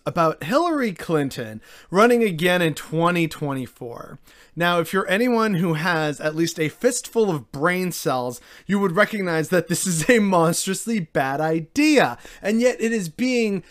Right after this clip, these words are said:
just teased out, right? Like, you know, they're not super serious, but, you know, "Oh, well, could you imagine?" And several news places are talking about this already.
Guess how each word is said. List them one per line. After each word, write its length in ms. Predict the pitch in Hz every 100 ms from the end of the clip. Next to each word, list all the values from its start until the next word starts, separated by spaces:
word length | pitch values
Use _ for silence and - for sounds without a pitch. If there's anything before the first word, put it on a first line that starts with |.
| - -
just 260 | 208 214 - _ _
teased 520 | - 240 277 233 156
out, 320 | 226 202 139
right? 340 | 151 180 247 -
Like, 260 | 233 240
you 60 | 269
know, 160 | 277 247 - -
they're 100 | 339
not 300 | 403 254 -
super 500 | - - - 339 339
serious, 400 | 370 - 196 175
but, 240 | - 233 -
you 100 | 240
know, 380 | 240 196 151 -
"Oh, 120 | 247
well, 240 | 208 160 131
could 360 | - 220 175
you 200 | 190 208
imagine?" 640 | 151 120 123 135 170 240 240 -
And 120 | - 226
several 320 | 370 381 349
news 220 | 269 269
places 440 | - 247 247 220 214
are 60 |
talking 340 | 214 214 220 214
about 300 | 165 135 -
this 180 | 131
already. 480 | - 113 104 135 -